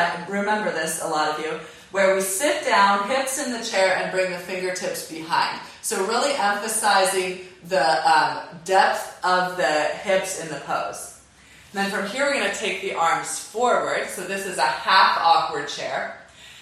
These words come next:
And then much like we did, uh, in the lunge, we're going to take the hand to the outside of the thigh and then hook the elbow. And then we're going to take the hands off the mat if you choose,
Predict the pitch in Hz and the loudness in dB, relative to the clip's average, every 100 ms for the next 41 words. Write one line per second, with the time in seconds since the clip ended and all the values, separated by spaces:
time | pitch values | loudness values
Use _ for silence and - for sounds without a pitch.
0 | - 214 226 226 226 - - 214 285 - | -8 -2 0 0 -2 -8 -10 4 4 4
1 | - 302 302 302 262 214 220 233 - - | 2 2 2 -2 -4 -2 0 0 0 -6
2 | - - - 196 - 202 220 185 185 190 | -12 -16 2 4 6 2 0 0 2 4
3 | - - 220 202 202 208 202 226 185 175 | 2 0 -4 -4 -2 -2 -4 -2 -2 -2
4 | - - 220 233 226 - 214 233 - 190 | -6 -4 -2 -2 -4 0 0 0 -2 -4
5 | - 202 202 - 214 220 220 185 175 170 | 0 2 0 2 4 4 2 -2 -6 -4
6 | 170 185 - 190 - - 185 185 - 214 | 2 4 4 2 -4 -8 -4 -4 -4 -4
7 | 190 196 208 170 - - - - - - | -2 2 2 0 -4 -10 -20 -20 -20 -20
8 | - 175 175 170 170 165 160 - - 214 | -14 -6 -4 -4 -4 -4 -6 -8 -2 -2
9 | - 214 208 190 190 180 196 226 339 - | 0 -2 -4 0 0 2 6 8 8 4
10 | 285 240 208 208 220 262 262 262 - 311 | 2 4 4 4 0 2 0 0 0 2
11 | 233 202 196 - - | 4 2 0 -4 -12